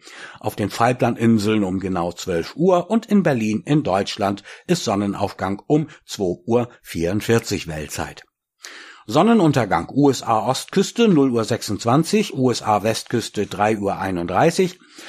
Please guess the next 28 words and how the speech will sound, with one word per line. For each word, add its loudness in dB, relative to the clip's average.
In 6
Sao 2
Paulo 4
in 2
Brasilien, 4
dort 2
geht -4
die -2
Sonne 0
unter -2
um 2
zwanzig -2
Uhr 0
siebenundzwanzig -2
Weltzeit, 2
auf -4
den -2
Falklandinseln 2
um -2
neunzehn -2
Uhr -4
zweiundfünfzig, 0
auf 2
Hawaii 0
um 0
fünf -10
Uhr 0
zwölf. -2